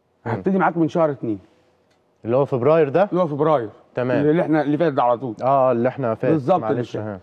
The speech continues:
Speaker 1: مم.
Speaker 2: ابتدينا وخلصنا في فبراير، جينا في فبراير كان نزل خطه عمل اخر يوم صرف سلع تموينيه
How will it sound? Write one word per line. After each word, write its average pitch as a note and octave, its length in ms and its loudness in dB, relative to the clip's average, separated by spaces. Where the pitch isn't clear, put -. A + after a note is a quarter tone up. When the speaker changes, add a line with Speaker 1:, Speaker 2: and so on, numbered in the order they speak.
Speaker 1:
مم. G2 200 -10
Speaker 2:
ابتدينا E3 400 0
وخلصنا F3+ 400 -2
في - 60 -8
فبراير، F#3 420 0
جينا F3 180 0
في D3+ 60 -6
فبراير E3 480 -2
كان F3+ 460 2
نزل G3+ 260 2
خطه G3 340 -2
عمل D3 360 0
اخر F#3+ 320 0
يوم F#3 280 4
صرف D#3+ 520 -2
سلع G#3 300 2
تموينيه D#3+ 800 2